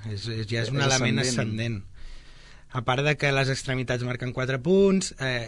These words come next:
Speaker 1: això amb les potes ho he intentat reproduir, hi ha potes que quasi la majoria van cap als extrems.
Speaker 2: Sí.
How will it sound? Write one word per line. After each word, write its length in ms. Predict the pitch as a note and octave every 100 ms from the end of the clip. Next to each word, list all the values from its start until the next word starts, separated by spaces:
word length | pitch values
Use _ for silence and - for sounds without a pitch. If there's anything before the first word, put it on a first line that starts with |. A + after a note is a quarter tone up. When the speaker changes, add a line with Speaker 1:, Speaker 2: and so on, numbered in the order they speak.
| A#2+
Speaker 1:
això 300 | A2+ B2+ A#2+
amb 80 | B2
les 100 | A2+
potes 460 | - A2+ A2+ A#2+ -
ho 160 | B2 A#2+
he 80 |
intentat 480 | A2+ A2+ A2+ A2+ A2+ - -
reproduir, 640 | A#2 A2 A2+ A#2 C#3 F3 F#3+
hi 80 | A2+
ha 80 | G#2+
potes 400 | G2+ A2 G#2 -
que 140 | - G#2 G2+ - - - -
quasi 240 | A#2+ G#2+
la 80 | A2+
majoria 420 | A2 G#2+ G#2+ A2+
van 160 | G#2+ G#2
cap 160 | A2 G#2+
als 80 | G#2
extrems. 520 | G#2 - D3 D3
Speaker 2:
Sí. 20 | C3